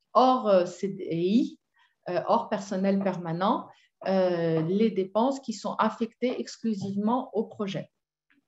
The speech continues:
Voilà, donc vous avez l'adresse, euh, du site internet pour, euh, idemo, pour candidater avec tout le dossier de candidature. Et donc, idemo, c'est un appel à projet générique,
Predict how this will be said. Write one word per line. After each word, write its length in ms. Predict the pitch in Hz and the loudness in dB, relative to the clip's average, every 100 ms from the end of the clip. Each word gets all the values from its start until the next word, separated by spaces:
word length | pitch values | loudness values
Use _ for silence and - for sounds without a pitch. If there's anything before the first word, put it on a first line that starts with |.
| _ _ _ _ - - - - - _ | _ _ _ _ -20 -20 -20 -20 -20 _
Voilà, 220 | 202 185 | 0 0
donc 240 | 180 202 208 | 2 0 2
vous 100 | 208 | 4
avez 220 | 202 214 | 4 4
l'adresse, 640 | 202 190 190 214 214 - 170 | 2 2 2 2 0 -4 -4
euh, 360 | 160 165 165 | -4 -4 -6
du 380 | 160 160 156 151 | -6 -6 -4 -6
site 320 | 151 - 202 | -12 -12 -6
internet 520 | 190 185 180 175 185 190 - | -4 -4 -6 -4 -4 -6 -8
pour, 180 | 147 143 | -6 -2
euh, 160 | 127 - | -2 0
idemo, 560 | 220 196 196 190 208 311 | 0 2 4 4 4 2
pour 240 | - - | -2 -6
candidater 1000 | - 190 190 196 160 160 196 233 277 285 | -4 -2 -2 -2 -2 -2 0 2 2 0
avec 300 | 240 180 175 | 0 -4 -12
tout 120 | - 196 | -8 -4
le 140 | 175 | -2
dossier 300 | 170 175 202 | -2 -6 -8
de 80 | 196 | -8
candidature. 720 | 185 160 160 147 147 233 359 - _ - - _ _ _ | -8 -8 -6 -8 -6 -4 -4 -6 _ -20 -20 _ _ _
Et 720 | 233 214 208 196 190 185 185 180 | 4 6 4 4 4 2 0 -2
donc, 200 | 208 196 | -4 0
idemo, 480 | 233 233 247 247 | 2 4 6 6
c'est 140 | 262 240 | 4 0
un 140 | 208 | -2
appel 280 | 196 202 226 | -2 0 0
à 80 | 202 | -2
projet 380 | - 190 190 180 | -4 -4 0 0
générique, 720 | 196 262 262 214 254 359 | 2 4 4 2 0 0